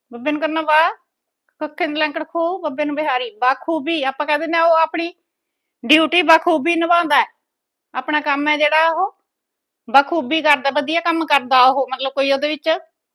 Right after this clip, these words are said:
ਅਮ, ਬੇਈਮਾਨੀ ਨਹੀਂ ਕਰਦਾ। ਗੂ, ਗੱਗੇ ਨੂੰ ਦਲੈਂਕੜ ਗੂ, ਗੁਪਤ ਗੂ, ਗੱਗੇ ਨੂੰ ਅੰਕੜ ਫੱਫਾ, ਗੁਪਤ ਗੂ।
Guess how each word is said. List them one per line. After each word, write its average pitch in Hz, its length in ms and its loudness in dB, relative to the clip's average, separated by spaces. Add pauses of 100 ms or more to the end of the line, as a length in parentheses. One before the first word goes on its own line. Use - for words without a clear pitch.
(600)
ਅਮ, 233 220 -12
ਬੇਈਮਾਨੀ 285 480 0
ਨਹੀਂ 311 140 -12
ਕਰਦਾ। 220 320 -2 (920)
ਗੂ, 320 340 4 (500)
ਗੱਗੇ 269 280 -2
ਨੂੰ 311 80 -4
ਦਲੈਂਕੜ 302 380 0
ਗੂ, 311 160 0 (1120)
ਗੁਪਤ 302 460 -2 (100)
ਗੂ, 320 360 4 (440)
ਗੱਗੇ 262 260 -2
ਨੂੰ 311 140 2
ਅੰਕੜ 339 260 0
ਫੱਫਾ, 320 360 -2
ਗੁਪਤ 311 720 -2
ਗੂ। 302 200 2